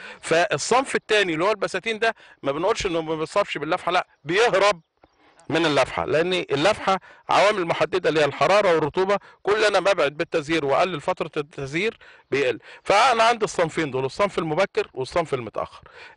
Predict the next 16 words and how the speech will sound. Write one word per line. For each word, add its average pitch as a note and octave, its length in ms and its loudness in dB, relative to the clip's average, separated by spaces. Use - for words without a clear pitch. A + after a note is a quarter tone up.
إحنا A3+ 180 0
واقفين G#3 300 -2
دلوقتي G#3 520 -4
في D#3+ 140 -8
صنف G3 300 -2
من D3 180 -8
الأصناف E3+ 540 -4
اللي C3+ 160 -2
موجودة، D#3 400 -2
اللي E3 140 0
هو F#3 100 -2
الصنف F3 400 -4
اللي B2+ 200 -6
كنت، F#3 300 -4
اللي B2+ 160 -4
هو D#3+ 240 -2